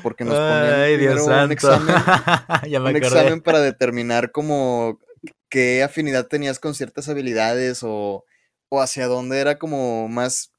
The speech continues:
Speaker 1: chido que te mandaran según lo que respondieras. <laughs> Entonces, ya una vez que presentamos todos el examen,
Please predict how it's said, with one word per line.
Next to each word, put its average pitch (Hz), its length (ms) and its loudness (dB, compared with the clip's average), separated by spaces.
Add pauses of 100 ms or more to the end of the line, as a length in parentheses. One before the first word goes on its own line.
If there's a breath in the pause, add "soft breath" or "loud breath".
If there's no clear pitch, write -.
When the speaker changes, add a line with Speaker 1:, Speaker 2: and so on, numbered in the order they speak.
(160)
Speaker 1:
chido 151 380 -2
que 156 80 -8
te 139 120 -10
mandaran 117 460 -2
según 117 320 -6
lo 120 100 -4
que - 100 -6
respondieras. 117 720 -4 (320 loud breath)
<laughs> - 300 -20
Entonces, 160 600 -4 (560 loud breath)
ya 151 120 -2
una 170 140 0
vez 165 200 2
que 180 80 -4
presentamos 143 580 -6
todos 151 280 0
el 160 100 0
examen, 170 500 -6